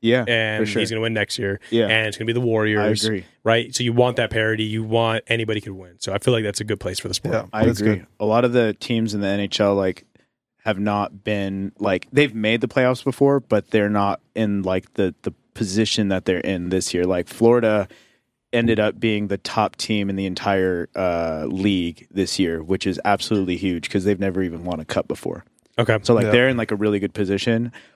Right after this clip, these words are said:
Speaker 1: We'll see if they come through, uh, just because they don't have any, like,
Speaker 2: Ex-,
Speaker 1: postseason experience.
Speaker 2: Yeah, that's huge.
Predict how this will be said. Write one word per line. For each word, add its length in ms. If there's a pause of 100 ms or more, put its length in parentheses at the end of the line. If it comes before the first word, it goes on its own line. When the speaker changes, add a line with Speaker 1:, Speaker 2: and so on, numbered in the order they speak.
(120)
Speaker 1:
We'll 160
see 360
if 100
they 100
come 220
through, 400 (120)
uh, 300
just 260
because 640 (360)
they 100
don't 180
have 200
any, 320
like, 180
Speaker 2:
Ex-, 100
Speaker 1:
postseason 400
experience. 640
Speaker 2:
Yeah, 200
that's 220
huge. 340